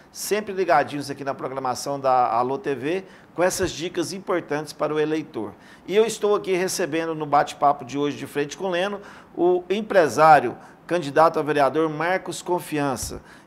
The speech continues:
ele que é lá o diretor da Portas Confiança, que presta um serviço de excelência na nossa sociedade e coloca o seu nome pela primeira vez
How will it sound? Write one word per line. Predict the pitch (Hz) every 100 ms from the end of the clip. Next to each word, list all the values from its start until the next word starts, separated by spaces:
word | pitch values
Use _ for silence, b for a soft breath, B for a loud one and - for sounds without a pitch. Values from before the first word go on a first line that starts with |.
| -
ele | 147 147
que | 147 147
é | 135
lá | 131 139 156 - -
o | 143 139
diretor | 117 143 139 - 143
da | 139 127 - - -
Portas | - 196 220 196 156
Confiança, | - 170 127 135 147 147
que | 156
presta | 143 147 151 143
um |
serviço | - 143 135 143
de | 170
excelência | 160 156 131 139 147 - - B B -
na | 143
nossa | 139 135 127
sociedade | 156 143 190 165 165 190 - B B -
e | 190
coloca | - 170 170 165
o |
seu | - 151
nome | 151 147
pela | 151 147
primeira | 147 143 147 135
vez | 143 143 -